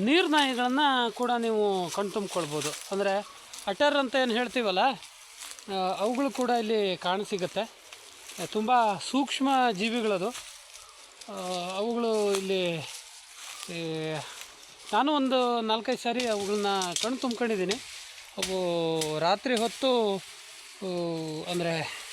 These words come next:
ಇಲ್ಲಿ ಬರುತ್ತೆ. ಹಾಗೂ ಉಳಿದ ಟೈಮಲ್ಲಿ ಮರಿಗಳನ್ನೆಲ್ಲ ಇಲ್ಲಿ ಬಂದು ಬೇಟೆ ಹಿಡಿಯೋದು, ಅವುಗಳಿಗೆ ಬೇಟೆ ಕಲಿಸೋದು, ಅವನ್ನೆಲ್ಲ ಮಾಡ್ತಾ ಇರ್ತವೆ. ಆ, ನೋಡಿ, ನಾವು ಬಂದ ಸ್ಥಳ ಹಿಂಗಿದೆ.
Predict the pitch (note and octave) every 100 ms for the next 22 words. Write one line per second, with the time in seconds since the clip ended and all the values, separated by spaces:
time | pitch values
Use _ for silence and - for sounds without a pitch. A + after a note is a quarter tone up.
0 | - - - - G3+ F#3+ F#3+ D#3+ G3 B3
1 | - A#3 G#3+ G3 F#3+ G#3 G3 F#3+ - -
2 | - - - A3+ C#4 - A#3+ A3+ A3+ A#3
3 | A#3 G3 G3+ A3+ A3+ G#3+ G#3 G3+ G#3 G3
4 | G3 F#3 - - F#3 F3+ E3+ F#3 F#3 F3+
5 | F3 F3+ F#3+ G#3 F#3+ F3 F3 F3 F3 F3
6 | - - - - - E3+ F3 E3+ E3+ F#3+
7 | A3 G3+ F#3 G3 F3+ F3+ F3 E3 F#3 G3+
8 | F3+ E3 - E3+ - D#3+ F#3+ - - -
9 | - - - - - - E3+ D#3+ D3+ -
10 | - E3+ D#3 D3+ D3+ F3 A3+ A3+ - G3+
11 | A#3 G3 F3+ F3